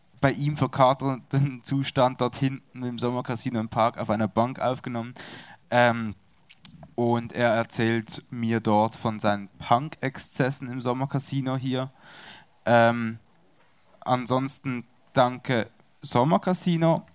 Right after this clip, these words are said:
Und was, was kann man, muss man noch so sagen? Ähm,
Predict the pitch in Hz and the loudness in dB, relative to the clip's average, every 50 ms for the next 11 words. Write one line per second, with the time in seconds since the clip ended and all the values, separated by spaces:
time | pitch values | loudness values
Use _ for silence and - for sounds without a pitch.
0 | - - 131 131 139 139 131 131 127 127 135 135 - - 123 135 135 - - - | -6 0 2 4 4 2 2 0 0 0 2 0 0 -2 -2 -4 -4 -2 0 4
1 | 135 131 139 151 156 143 147 147 147 160 151 143 135 139 143 131 131 127 123 135 | 4 4 4 4 0 0 0 0 2 2 0 0 2 0 2 4 6 6 6 6
2 | 139 143 139 - - - - - - _ - 120 123 123 123 123 123 120 113 | 4 0 -8 -12 -12 -14 -16 -18 -10 _ 4 6 6 6 6 4 0 -6 -10